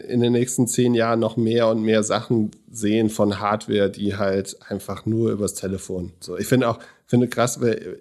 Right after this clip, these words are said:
hier in Hamburg wurden, wurde jetzt mehr und mehr A-,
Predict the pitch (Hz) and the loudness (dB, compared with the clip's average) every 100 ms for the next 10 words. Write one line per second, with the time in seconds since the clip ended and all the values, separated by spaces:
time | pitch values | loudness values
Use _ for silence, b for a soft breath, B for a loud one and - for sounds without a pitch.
0 | - 120 113 107 98 - 110 - - - | -6 0 2 2 -2 -6 -10 -12 -6 -2
1 | 131 135 127 131 131 117 123 127 117 - | 2 2 2 0 0 0 0 2 0 0
2 | 117 127 117 117 113 107 - 95 - | 2 4 4 2 2 2 -2 -8 -8